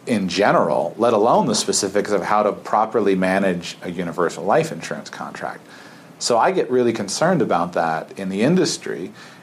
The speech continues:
and I get really concerned just about the clients not understanding it. Do you think I'm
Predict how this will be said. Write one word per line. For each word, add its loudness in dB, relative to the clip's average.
and 2
I 2
get 0
really 4
concerned -2
just -4
about 2
the -6
clients 0
not 2
understanding -2
it. -14
Do -2
you 4
think 0
I'm 2